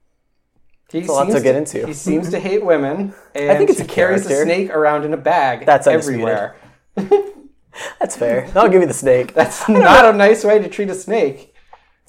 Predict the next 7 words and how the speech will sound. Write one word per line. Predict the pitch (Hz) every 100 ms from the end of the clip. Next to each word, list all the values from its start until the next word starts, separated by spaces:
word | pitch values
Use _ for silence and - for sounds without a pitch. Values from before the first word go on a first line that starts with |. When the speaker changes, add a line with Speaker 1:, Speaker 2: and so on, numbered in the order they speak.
| - _ _ _ _ _
Speaker 2:
Yeah, | - 85 85 80 - _
I | 185
don't. | 240 -
Well, | 208 220
no, | 196 92 78 - _ _ _ _ _
probably | - 120 -
not. | 73 73